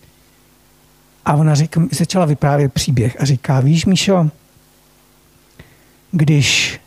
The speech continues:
tě tatínek vodil do práce jako malýho kluka," tak samozřejmě ona věděla, že jsem adoptovaný. A ona říkala: "Víš, víš, kolikrát jsem ti chtěla říct, že tě Ježíš miluje?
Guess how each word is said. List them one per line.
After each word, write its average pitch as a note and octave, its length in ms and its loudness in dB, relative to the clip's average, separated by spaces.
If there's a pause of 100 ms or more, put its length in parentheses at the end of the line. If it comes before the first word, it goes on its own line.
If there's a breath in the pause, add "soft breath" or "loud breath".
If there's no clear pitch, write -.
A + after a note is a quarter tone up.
(460)
tě E3 100 -2
tatínek F3+ 400 0
vodil E3 260 2
do D3 100 2
práce F#3+ 380 -2
jako D3+ 200 -2
malýho C#3+ 260 2
kluka," - 380 -4 (680)
tak - 120 -12
samozřejmě D#3 180 0
ona C3 160 0
věděla, C3+ 300 2
že A#2+ 100 0
jsem C#3 160 0
adoptovaný. A#2 680 0 (1300 soft breath)
A D#3 60 0
ona D#3 140 4
říkala: D#3+ 360 2
"Víš, F3 480 0 (100)
víš, D#3+ 160 0
kolikrát A3 500 0
jsem F3 160 2
ti F#3 140 -2
chtěla E3 320 0
říct, C#3+ 200 0
že D3+ 120 0
tě E3 160 -4
Ježíš C#3 480 0
miluje? C3+ 520 0